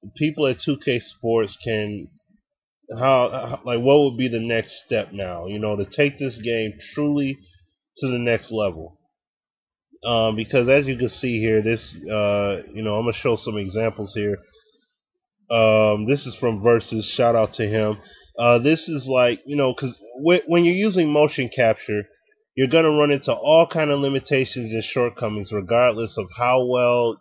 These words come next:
you manage it, or how much you develop it, or how much you try to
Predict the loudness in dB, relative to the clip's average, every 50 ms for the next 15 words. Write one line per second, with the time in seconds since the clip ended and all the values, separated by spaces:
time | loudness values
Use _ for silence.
0 | _ _ -10 -8 -8 -6 -4 -4 -4 -4 -4 -4 -6 -8 -6 -6 -6 -6 -8 _
1 | _ _ _ _ _ _ -6 -4 -4 -2 -2 -2 -2 0 0 0 -2 -4 -4 -4
2 | -6 -8 -6 -6 -6 -8 -2 0 2 2 2 2 0 -2 -4 -6 -4 -4 -4 -4
3 | -8 _ _ _ _ _ _ _ -4 -2 -2 0 0 0 0 -2 -2 -2 -4 -4
4 | -6 -10 -12 -4 0 0 0 0